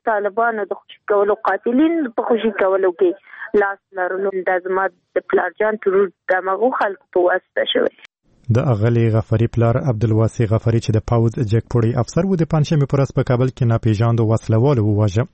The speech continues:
Speaker 2: ظریفي غفري ته سږ کال په سرلي کې د امریکا د بهرنیو چارو وزارت د زړورو ښځو جایزه ورکړې وه. په خپله هم د ښاروالي پر دنده له ګمارل کېدو راهیسې څو وارې له وسلوالو بریدونو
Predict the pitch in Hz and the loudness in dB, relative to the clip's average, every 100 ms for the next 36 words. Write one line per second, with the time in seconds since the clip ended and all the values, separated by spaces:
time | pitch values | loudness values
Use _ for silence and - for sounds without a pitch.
0 | 156 117 120 117 123 107 113 117 117 110 | -2 0 0 0 0 0 0 0 0 0
1 | - 117 - 110 123 - 113 147 170 151 | 0 -2 -2 -2 -2 -2 0 -2 0 0
2 | 131 - 135 127 127 123 127 120 131 127 | 0 0 -2 0 0 2 0 0 0 2
3 | 123 117 120 110 113 110 110 113 120 - | 2 2 0 0 0 2 2 2 0 0
4 | 123 107 120 - - - - 101 107 104 | -2 0 -2 -2 -20 -20 -8 0 0 2
5 | 110 107 107 107 107 117 - - 151 127 | 2 0 0 0 0 0 -2 -4 -2 0
6 | 117 151 101 - - - 135 123 135 120 | 2 0 -2 -10 -20 -6 -4 -2 0 2
7 | 123 131 110 120 120 117 110 104 110 107 | 0 0 0 0 2 2 0 0 0 0
8 | 98 120 107 113 107 127 - 113 - 143 | -2 -2 2 2 2 0 -2 -4 0 0
9 | 151 147 135 117 - 117 117 113 104 120 | 2 2 0 0 -2 0 2 2 0 2
10 | 160 | 0